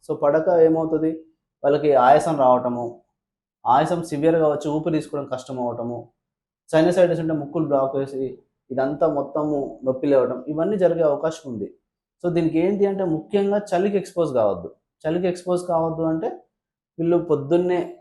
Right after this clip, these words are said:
ఎండ వచ్చిన తర్వాత బయటికి రావటము, ఈవినింగ్ ఆరు తర్వాత అసలు బయట తిరగకపోవటము,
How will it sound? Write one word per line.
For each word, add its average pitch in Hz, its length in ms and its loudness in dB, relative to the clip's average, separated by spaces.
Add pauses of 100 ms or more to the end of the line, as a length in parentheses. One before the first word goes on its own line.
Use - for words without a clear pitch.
ఎండ 143 220 2
వచ్చిన 160 240 2
తర్వాత 147 280 2
బయటికి 131 320 4
రావటము, 123 440 0
ఈవినింగ్ 156 400 -2
ఆరు 135 280 0
తర్వాత 131 220 -2
అసలు 131 180 -14
బయట 120 220 -2 (140)
తిరగకపోవటము, 117 800 -4